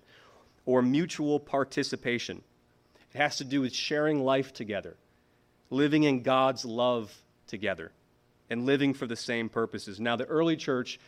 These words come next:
absolutely majored in this. They knew each other. Uh, no one ultimately stayed anonymous. There were no church ninjas, we like to say. They were inclusive in that they welcomed all sorts of kinds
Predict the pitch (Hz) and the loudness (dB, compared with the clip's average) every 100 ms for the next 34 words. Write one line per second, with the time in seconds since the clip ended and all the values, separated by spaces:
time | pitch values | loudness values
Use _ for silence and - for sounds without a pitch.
0 | - _ - 139 147 - 143 131 131 117 | -20 _ -4 0 0 -2 0 0 0 -4
1 | 107 110 120 120 110 107 101 113 104 87 | -4 -4 -4 -4 -4 -4 -4 -4 -4 -6
2 | - - - _ _ _ _ _ 120 123 | -10 -16 -18 _ _ _ _ _ -2 2
3 | 151 160 127 - 107 87 - _ _ _ | 6 6 6 0 -4 -6 -14 _ _ _
4 | _ _ _ _ _ _ - 71 113 147 | _ _ _ _ _ _ -12 -6 0 4
5 | 160 151 139 156 156 156 143 135 - - | 4 4 4 2 2 -2 -2 -4 -6 -4
6 | 131 127 123 117 120 131 131 95 - - | 0 0 -2 -6 -4 -2 -2 -4 -10 -16
7 | - _ _ _ _ 110 113 120 131 139 | -20 _ _ _ _ -4 0 2 4 4
8 | 139 139 151 139 - 123 143 135 110 87 | 4 2 0 0 -2 -2 0 0 -2 -6
9 | - - _ _ _ - 113 110 104 104 | -12 -18 _ _ _ -8 -2 0 -2 -6
10 | - 104 90 113 131 147 151 147 - 208 | -6 -4 -2 2 4 4 4 2 4 4
11 | 202 143 123 127 131 135 127 139 151 139 | 4 0 0 2 2 2 2 2 2 2
12 | 110 135 151 156 - 160 156 156 117 - | 0 2 4 4 0 0 0 -2 -8 -4
13 | 139 151 151 143 | -2 2 2 0